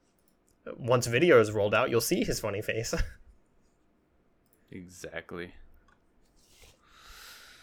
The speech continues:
Speaker 2: But, yeah, I mean, yeah, that's all I had about anxiety with teleworking.
Speaker 1: No other, no other, uh, heartaches that you have or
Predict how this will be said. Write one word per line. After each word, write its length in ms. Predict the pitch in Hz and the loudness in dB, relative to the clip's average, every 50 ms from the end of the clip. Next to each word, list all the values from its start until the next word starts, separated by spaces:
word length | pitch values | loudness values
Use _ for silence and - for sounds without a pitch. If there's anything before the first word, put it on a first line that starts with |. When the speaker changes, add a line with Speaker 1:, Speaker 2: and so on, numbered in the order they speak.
| - - - - - - _ _ _ _ _ _ | -20 -20 -20 -20 -20 -20 _ _ _ _ _ _
Speaker 2:
But, 480 | 113 113 117 127 127 127 - - - _ _ - - - - - - - - - - - - - - - - - - - - _ - - _ _ _ - | 6 10 10 10 10 8 2 -10 -20 _ _ -18 -16 -16 -16 -18 -20 -20 -20 -20 -20 -20 -20 -20 -20 -20 -20 -20 -20 -20 -20 _ -20 -20 _ _ _ -20
yeah, 360 | 113 110 117 135 165 185 165 - - - - - - | -10 -2 2 2 2 2 -2 -8 -16 -20 -20 -16 -12
I 80 | 110 | -10
mean, 360 | 113 110 110 110 107 107 107 - - - - - _ _ _ _ _ _ - - _ _ _ _ _ _ _ _ _ _ _ _ _ _ _ _ _ _ - _ - - _ _ _ _ _ _ _ _ _ - - - | -8 -6 -6 -6 -6 -6 -8 -10 -16 -20 -20 -20 _ _ _ _ _ _ -20 -20 _ _ _ _ _ _ _ _ _ _ _ _ _ _ _ _ _ _ -20 _ -20 -20 _ _ _ _ _ _ _ _ _ -20 -16 -12
yeah, 80 | 127 117 | -12 -12
that's 120 | 104 - | -6 -4
all 160 | 107 104 107 | -4 -2 -2
I 80 | 104 104 | -2 -2
had 200 | 104 104 107 110 | -2 -2 -4 -2
about 240 | 104 101 101 101 98 | -2 -2 -2 -2 -2
anxiety 500 | 95 98 95 95 95 95 98 104 104 104 | -4 -4 -4 -2 -2 0 0 -2 -2 -4
with 200 | 101 101 - - | -6 -8 -8 -8
teleworking. 600 | 98 107 120 113 101 101 98 - - 98 98 104 _ _ _ _ _ _ _ _ _ - - | -8 -6 -6 -6 -8 -10 -12 -10 -10 -12 -12 -12 _ _ _ _ _ _ _ _ _ -14 -6
Speaker 1:
No 240 | 127 127 120 120 123 | 0 4 6 6 6
other, 540 | 120 127 123 123 123 120 120 117 117 - - | 8 8 8 8 8 6 4 2 0 -2 -4
no 220 | 120 117 110 110 | -2 0 2 2
other, 320 | 113 110 117 113 110 110 107 | 2 4 4 2 2 2 0
uh, 480 | 104 104 104 104 - 60 71 78 - | 0 0 0 -2 -4 -6 -8 -10 -4
heartaches 520 | - 123 113 110 110 110 113 113 - - - | 0 2 2 4 4 2 2 0 -2 -8 -8
that 80 | - 117 | -6 -4
you 140 | 113 113 | -4 -4
have 360 | 123 117 107 110 110 110 110 107 | -2 -2 -4 -4 -4 -6 -6 -6
or 360 | 107 101 101 104 104 101 | -6 -6 -6 -6 -8 -8